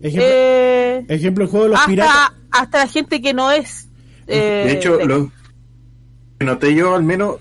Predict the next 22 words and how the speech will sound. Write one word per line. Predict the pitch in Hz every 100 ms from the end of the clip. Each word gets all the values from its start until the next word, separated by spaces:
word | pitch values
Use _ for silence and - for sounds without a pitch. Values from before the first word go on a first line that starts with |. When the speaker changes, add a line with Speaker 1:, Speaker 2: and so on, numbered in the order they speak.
| -
Speaker 3:
que | 135
lo, | 135 143 165
lo, | 127 123 117 117 110 - - - -
lo | 120 113
grande | 123 151 165 170
de | 151 151
Xbox | - 190 185 -
fue | - 139
el | 131 127
Game | 143 120
Pass. | - 131 - - - - - - - - - - - -
Speaker 2:
Y | 269
ni | 277
siquiera, | 240 302 320 370 330
o | -
sea, | 277 240 - - - - -
tiene | 311 359
que | 349
ver | 381
con | 370 359
juegos | - 392 392 -
porque | 330 - 302